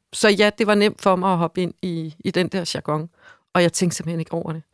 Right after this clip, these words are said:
Og jeg ved godt, det er noget andet end de bonede gunde for de otte procent kvinder, som måske siger, at, at de var drenge. Men, men jeg gjorde det samme. Jeg røg ind i den måde at kommunikere på. Og jeg var stærk nok til at sige,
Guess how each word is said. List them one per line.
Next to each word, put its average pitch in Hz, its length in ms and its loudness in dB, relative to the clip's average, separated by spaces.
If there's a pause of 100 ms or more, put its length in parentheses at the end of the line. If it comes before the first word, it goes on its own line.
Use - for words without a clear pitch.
(180)
Og - 80 -20
jeg 190 80 4
ved 208 100 6
godt, 202 180 2
det 214 60 4
er 208 40 6
noget 196 160 6
andet 175 300 4
end 175 80 2
de 175 100 -6
bonede 185 440 2
gunde 160 340 2
for 202 100 -2
de 165 180 -4 (300)
otte 175 240 0
procent - 380 -2
kvinder, 175 340 2
som 160 160 -2
måske 151 320 0
siger, 175 500 0
at, 147 160 -6 (360)
at 156 180 -4
de 160 160 0
var 151 160 4
drenge. 147 420 0
Men, 185 320 2 (100)
men 226 140 2
jeg 247 100 2
gjorde 240 240 2
det 240 80 -4
samme. 185 340 -2 (120)
Jeg 190 160 0
røg 196 200 6
ind 202 100 -2
i 190 80 -2
den 175 160 -2
måde 175 120 2
at 170 80 -2
kommunikere 170 360 -2
på. - 80 2
Og 165 100 6
jeg 208 140 6
var 262 80 0
stærk - 380 0
nok 180 200 0
til - 120 -2
at 147 120 0
sige, 139 300 -4